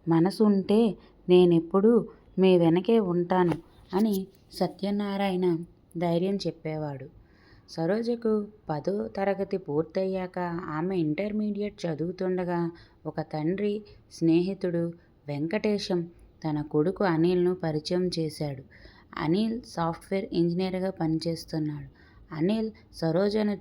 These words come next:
చూసి ఆకర్షితుడయ్యాడు. కానీ సరోజ తన డాక్టర్ కంటే ఇతర విషయాలను పట్టించుకోకుండా చదువులో ముందుకు వెళ్ళింది. అనిల్ తన మనసులో మాటని, భావాలని బయటపెట్టడానికి మరింత సమయం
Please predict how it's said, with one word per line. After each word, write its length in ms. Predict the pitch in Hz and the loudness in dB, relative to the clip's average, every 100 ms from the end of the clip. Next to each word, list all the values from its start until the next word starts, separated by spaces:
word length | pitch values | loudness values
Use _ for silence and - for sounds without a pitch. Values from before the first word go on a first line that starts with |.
| 175 | -4
చూసి 380 | 170 175 170 | -4 -4 -4
ఆకర్షితుడయ్యాడు. 1200 | 202 165 156 - 180 185 185 170 160 151 151 143 139 - - - | -6 -8 -6 -6 -4 -6 -8 -6 -4 -4 -6 -8 -12 -20 -20 -10
కానీ 340 | 170 190 214 214 | -2 0 0 -2
సరోజ 460 | - 156 185 202 | -2 0 0 0
తన 360 | 214 208 180 165 | -2 -2 -2 -2
డాక్టర్ 440 | 156 156 165 202 | -2 -6 -4 -4
కంటే 420 | 202 196 190 180 190 | -2 -2 -4 -4 -4
ఇతర 320 | 160 - 185 | -4 -2 -2
విషయాలను 680 | 175 - - 180 180 170 165 - - - - | -4 -4 -2 2 4 4 2 -4 -20 -18 -12
పట్టించుకోకుండా 1080 | 151 - 196 190 - 196 190 180 175 175 175 - _ | -10 -4 -4 -4 -4 -6 -4 -4 -2 -4 -6 -12 _
చదువులో 600 | _ 156 147 175 190 196 | _ -8 -2 0 2 2
ముందుకు 460 | 180 160 170 175 175 | 4 2 2 0 0
వెళ్ళింది. 520 | 160 147 147 143 139 - - - | 0 0 -2 -4 -10 -20 -20 -16
అనిల్ 440 | 151 160 226 220 208 - - - | -2 2 4 2 0 -10 -10 -2
తన 120 | 165 160 | 2 4
మనసులో 560 | 160 170 180 202 214 | 4 0 -2 -2 -2
మాటని, 640 | 190 165 165 185 175 175 175 - - 143 | 0 0 0 -2 -2 -2 -6 -16 -16 -10
భావాలని 760 | 135 156 190 190 185 180 175 170 - - | -6 0 0 2 2 2 0 -4 -14 -10
బయటపెట్టడానికి 1120 | 143 151 190 185 180 175 180 175 175 202 208 165 - _ 151 | -4 -4 -2 -4 -4 -6 -4 -2 -2 -2 -4 -6 -16 _ -8
మరింత 440 | 147 175 208 214 | -2 0 0 -2
సమయం 540 | 208 180 165 180 180 | -4 0 2 2 2